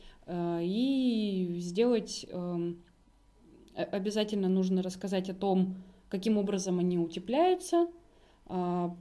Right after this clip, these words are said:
входит ли в стоимость отделка дома,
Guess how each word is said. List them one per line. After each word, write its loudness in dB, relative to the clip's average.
входит 0
ли 0
в -4
стоимость -2
отделка 0
дома, 6